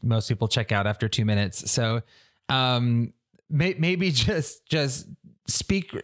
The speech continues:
speak right to the heart of the person who, who's really, really fighting to, to get healthy or stay healthy in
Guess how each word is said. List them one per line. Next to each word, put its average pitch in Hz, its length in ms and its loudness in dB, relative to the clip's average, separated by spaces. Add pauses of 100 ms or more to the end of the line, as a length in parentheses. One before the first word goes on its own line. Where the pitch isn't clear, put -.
(160)
speak 185 300 -2
right 214 160 -2
to 202 80 0
the 180 100 0
heart 151 240 2
of 139 60 0
the 135 80 -2
person 135 580 0 (540)
who, 151 400 2
who's 139 240 2
really, 143 920 0
really 143 600 2
fighting 127 840 0
to, 123 320 -2
to 131 220 0
get 123 640 -2
healthy 139 500 0
or 127 140 0
stay 127 280 0
healthy 120 540 0
in 120 240 2